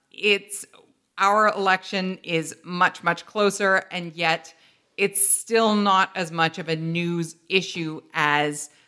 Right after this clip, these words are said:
uh, the U S election one year away is. So just a perspective shift for one of the many reasons why this is such a huge deal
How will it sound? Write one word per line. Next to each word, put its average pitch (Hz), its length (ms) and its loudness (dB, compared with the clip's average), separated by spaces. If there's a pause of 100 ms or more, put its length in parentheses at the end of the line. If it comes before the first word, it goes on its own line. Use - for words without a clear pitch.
(220)
uh, 151 320 4 (160)
the 160 480 -2
U 170 240 -2
S 160 160 0
election 160 640 -2
one 160 280 0
year 175 380 2
away 185 380 2
is. 220 280 0
So 175 560 4 (280)
just 226 240 -4
a 226 40 2
perspective 190 800 -6
shift - 520 -4
for 156 500 4 (500)
one 208 500 0
of 180 120 -4
the 190 80 -6
many 160 300 0
reasons 143 420 -8
why 151 140 2
this 143 240 -8
is 143 80 -10
such 151 240 -4
a - 20 -8
huge 139 380 -6
deal - 260 -6